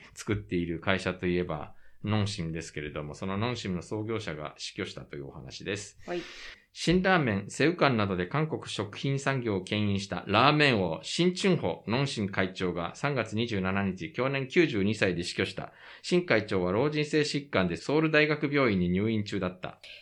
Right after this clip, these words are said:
Speaker 2: 신라면, 새우깡 등으로 한국 식품 산업을 이끈 라면왕 신춘호 농심 회장이 이십칠일 향년 구십이 세로 별세했다. 신 회장은 노안으로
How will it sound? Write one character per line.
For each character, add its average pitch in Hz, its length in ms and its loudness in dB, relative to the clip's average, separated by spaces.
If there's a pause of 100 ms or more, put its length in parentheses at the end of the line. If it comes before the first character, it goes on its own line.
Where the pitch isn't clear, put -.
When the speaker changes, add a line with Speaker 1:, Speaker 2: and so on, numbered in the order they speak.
(140)
Speaker 2:
신 330 340 -2
라 330 140 8
면, 294 280 6
새 302 200 2
우 311 140 2
깡 294 220 4
등 196 180 0
으 170 80 0
로 196 320 0
한 285 260 -2
국 294 140 0
식 - 400 -6
품 311 240 0
산 302 240 0
업 277 160 0
을 262 80 6
이 175 240 0
끈 185 320 0
라 165 160 2
면 190 280 2
왕 170 260 2 (320)
신 294 400 -2
춘 294 340 -2
호 285 320 0
농 185 200 0
심 240 360 2
회 214 80 2
장 170 200 0
이 190 280 0
이 160 80 -2
십 - 320 -2
칠 220 240 -2
일 170 200 0 (360)
향 262 160 4
년 262 240 2
구 262 160 -8
십 196 240 -4
이 165 160 -4
세 170 160 -2
로 269 240 2
별 151 240 -2
세 180 240 -2
했 147 120 -6 (100)
다. 156 260 0 (400)
신 285 240 -2
회 294 80 6
장 226 240 4
은 277 160 4
노 185 240 4
안 196 160 2
으 156 60 -6
로 - 260 0